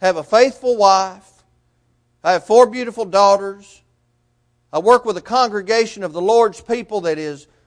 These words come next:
the best you could ever hope to work with." But then sometimes I catch myself sitting around thinking,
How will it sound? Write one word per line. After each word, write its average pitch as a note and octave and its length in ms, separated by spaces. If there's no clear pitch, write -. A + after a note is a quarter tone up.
the D3 140
best G#3+ 460
you G3 100
could F3 200
ever G#3 320
hope F#3+ 320
to F3+ 80
work D3+ 300
with." A2+ 200
But D#3+ 160
then G3+ 180
sometimes G3 520
I D3 80
catch G3 320
myself F3 460
sitting F#3+ 260
around F3 280
thinking, C#3 480